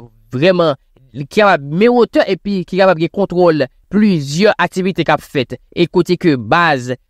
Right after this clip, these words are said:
polisye an menm li ye, ou kapab wè ke nèg sa yo menm yo gen kontwòl li, ebyen. Se konsa la ke yon nèg tankou epi Izo vilaj li menm, l ap chèche pa tou lè mwayen pou kapab gen kontwòl ebyen, ti mesye Kenyan, ebyen. Fòk nou di w ke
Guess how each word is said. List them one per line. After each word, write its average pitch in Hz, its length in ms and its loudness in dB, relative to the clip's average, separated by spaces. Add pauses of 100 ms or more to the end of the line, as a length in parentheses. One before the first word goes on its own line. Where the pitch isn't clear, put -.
polisye 190 480 2
an 151 160 2
menm 143 180 0
li 156 100 -2
ye, 135 300 -4 (160)
ou 143 100 -14
kapab 151 260 0
wè 160 340 2
ke 160 280 0
nèg 156 220 0
sa 160 120 4
yo 151 100 0
menm 139 220 -2 (220)
yo 156 160 0
gen 160 160 0
kontwòl 160 480 -2
li, 285 80 4 (580)
ebyen. 233 280 2 (120)
Se - 200 -2
konsa 220 320 0
la 196 180 2 (220)
ke 247 160 0
yon 196 220 -2
nèg 208 280 2
tankou 208 420 -2
epi 175 180 -2
Izo 156 160 -2
vilaj 156 300 2
li 147 80 -6
menm, 214 200 2
l 160 300 -2
ap 160 80 -2
chèche 190 400 -2
pa 170 100 2
tou 208 120 -2
lè 165 100 2
mwayen 160 280 -2
pou - 120 -10
kapab 156 400 0 (180)
gen 135 320 -2
kontwòl 185 480 -2
ebyen, 147 200 -2
ti 139 140 -8
mesye 143 220 -4
Kenyan, 104 340 -6
ebyen. 165 240 0
Fòk 175 140 -2
nou 180 100 0
di 160 100 -2
w - 60 -10
ke 302 160 2